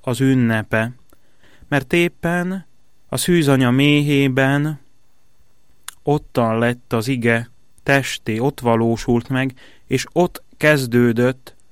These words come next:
a világnak a megváltása. Az a megváltás, amely,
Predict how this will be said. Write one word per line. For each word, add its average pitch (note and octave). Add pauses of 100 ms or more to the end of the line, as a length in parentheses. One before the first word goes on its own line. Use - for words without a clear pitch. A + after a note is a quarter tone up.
(120)
a A#2+
világnak B2+
a B2+
megváltása. A#2+ (680)
Az D3
a C3
megváltás, C#3+ (120)
amely, B2+